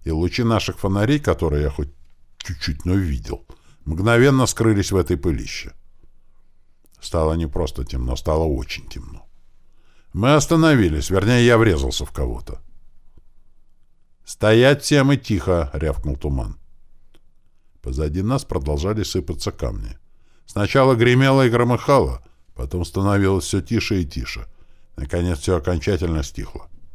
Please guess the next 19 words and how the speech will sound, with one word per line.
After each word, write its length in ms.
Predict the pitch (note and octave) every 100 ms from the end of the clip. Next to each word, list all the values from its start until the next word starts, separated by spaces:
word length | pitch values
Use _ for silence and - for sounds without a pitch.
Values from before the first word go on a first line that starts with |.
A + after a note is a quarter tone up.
| - - - - - - - - - - _ _ _ _ _ _ _
«Проход 480 | G2+ G#2 - A#2 F2
завалило», — 680 | F2+ F2 D#2+ C#2+ C2+ C2+ - - - - _
тяжело 440 | C2+ C2 C#2 C#2
дыша 300 | C#2 C#2+ D2
сказал 440 | C#2 D2 C#2+ C#2 D2
Апрель, 340 | D2 C#3+ C#3+ - - -
как 200 | F2+ D2+
будто 280 | F2 - A2+
и 60 |
так 260 | - D2 -
никто 260 | C2+ - C2
не 120 | B1+
догадался. 680 | B1+ B1 C#2 A#1 G1+ - - _ _ _ - _ _ - - _ _ _ _ _ _ _ _ _ _ _ _ _ _ -
«Пипец», — 560 | A2+ A2 G#2+ F2+ - - - - - -
выдохнул 540 | - D2 C#2+ C#2+ D#2 D2
Слива 300 | - A2+ E2
и 60 |
смачно 420 | C2+ E2 D#2 - D2+
выругался. 560 | B1+ C2 - - -